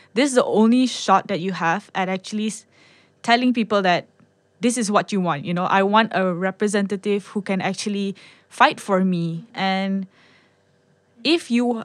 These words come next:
are ever, like, in doubt, considering whether you should run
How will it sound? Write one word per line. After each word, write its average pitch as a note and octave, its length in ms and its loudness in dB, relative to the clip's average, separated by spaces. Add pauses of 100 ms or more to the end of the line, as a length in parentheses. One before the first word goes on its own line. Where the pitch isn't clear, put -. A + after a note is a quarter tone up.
are G3 260 0
ever, A#3 480 2
like, F#3 300 -2
in F#3+ 200 0
doubt, F3+ 460 -2
considering G#3 600 0
whether G3+ 180 4
you G#3 160 0
should F#3 300 -4
run G3 440 2